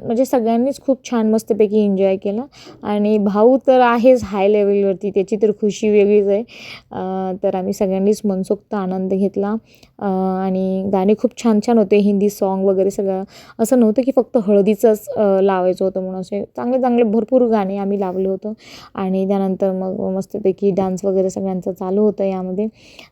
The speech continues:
अ, आणि असंच एन्जॉय केला. आणि परत सगळे व्हिडिओ जे आहेत step by step मी सगळं अपलोड करणार आहे, तर तुम्ही नक्की बघा. अ, लग्नाचं, हळदीचं, अ, किंवा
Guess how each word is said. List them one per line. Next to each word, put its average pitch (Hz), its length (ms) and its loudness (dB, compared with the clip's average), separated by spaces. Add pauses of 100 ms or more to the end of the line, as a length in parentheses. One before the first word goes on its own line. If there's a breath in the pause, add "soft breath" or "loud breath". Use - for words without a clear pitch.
अ, 226 80 -10 (500)
आणि 190 580 -6 (480 soft breath)
असंच 240 260 -2
एन्जॉय 233 320 4
केला. 214 260 -2
आणि 214 140 -2 (120)
परत 233 340 4
सगळे 233 360 4
व्हिडिओ 214 280 4
जे 196 120 0
आहेत 202 300 0 (140)
step 196 180 -2
by 196 80 4
step 196 200 -2
मी 202 120 -4
सगळं 196 240 -2
अपलोड 196 380 0
करणार 220 340 0
आहे, 220 120 0 (400 loud breath)
तर 247 80 0
तुम्ही 254 180 4
नक्की 247 300 2
बघा. 247 300 6 (340 soft breath)
अ, 196 260 -2
लग्नाचं, 202 720 4
हळदीचं, 190 720 2
अ, - 20 -8 (220)
किंवा 190 400 -8